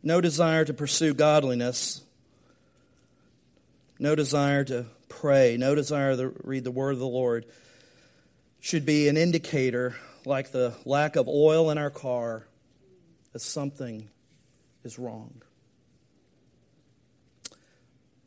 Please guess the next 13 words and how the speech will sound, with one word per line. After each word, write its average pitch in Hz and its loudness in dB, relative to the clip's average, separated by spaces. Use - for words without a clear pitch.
Why 135 0
pray? 143 0
Six - -2
is 131 -8
power. 117 -8
There 147 4
will 143 0
be 135 2
no 151 6
infusion 151 0
of 131 0
supernatural 151 0
power 117 -2